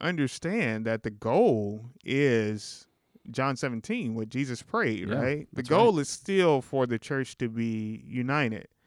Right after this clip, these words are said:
Speaker 2: Mm-hmm.
Speaker 1: Now, we wanna be, you know, we wanna be peaceful with one another. We wanna make sure that, um, we're, we're not harming one another, right?
Speaker 2: Right.
Speaker 1: But still, that's the goal.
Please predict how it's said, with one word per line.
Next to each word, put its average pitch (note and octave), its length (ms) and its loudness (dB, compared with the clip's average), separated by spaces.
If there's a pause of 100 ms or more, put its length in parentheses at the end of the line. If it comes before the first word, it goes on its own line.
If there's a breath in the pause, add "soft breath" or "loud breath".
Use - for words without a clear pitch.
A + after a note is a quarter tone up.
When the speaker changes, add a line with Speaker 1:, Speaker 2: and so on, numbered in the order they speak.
Speaker 2:
Mm-hmm. A2+ 480 -2
Speaker 1:
Now, D3+ 180 2
we D#3+ 120 4
wanna D#3 260 4
be, B2 500 0
you E3 160 -6
know, A2 180 0
we C3+ 120 0
wanna A2+ 280 0 (440)
be A#2+ 140 0
peaceful C#3 560 -2
with A#2+ 200 2
one B2 180 0
another. A#2 500 0
We A#2+ 100 -2
wanna A2+ 220 -2
make A2+ 220 -2
sure A#2+ 320 0
that, A2 420 -2
um, G#2+ 500 -6 (180)
we're, A#2+ 180 -2
we're A#2 200 0
not A2+ 220 -2
harming C3+ 680 4
one G#2+ 140 -4
another, G#2 500 -6 (120)
right? G#2+ 320 -4 (180)
Speaker 2:
Right. G2+ 220 -4 (100)
Speaker 1:
But - 140 -8
still, G3+ 240 6
that's E3 300 2
the C#3 100 -2
goal. C3 580 0